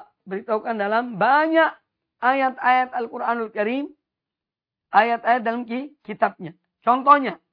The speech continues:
Dalam surat An-Nisa ayat yang ke satu enam empat. Satu enam empat. Allah Ta'ala berfirman, "Wa kallamallahu Musa taklima." Dan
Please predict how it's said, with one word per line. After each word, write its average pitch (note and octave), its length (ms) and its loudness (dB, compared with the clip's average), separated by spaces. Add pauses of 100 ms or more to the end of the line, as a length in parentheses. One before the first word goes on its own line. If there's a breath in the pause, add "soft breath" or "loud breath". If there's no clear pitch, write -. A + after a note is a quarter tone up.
(1800)
Dalam B3 400 4
surat D#4+ 320 4
An-Nisa D4 720 2
ayat C#4 560 2
yang C4+ 180 -4
ke C#4 220 -6
satu B3 480 0
enam A#3+ 280 -4
empat. G3 360 -8 (2250)
Satu B3 240 0
enam A3+ 260 -2
empat. F3+ 240 -2
Allah A#3+ 220 0
Ta'ala A3 260 -2
berfirman, C#4+ 480 2 (1200)
"Wa A3+ 160 4
kallamallahu A#3 1120 2
Musa A#3 560 -4
taklima." G3+ 580 -10 (1120)
Dan G3 200 -2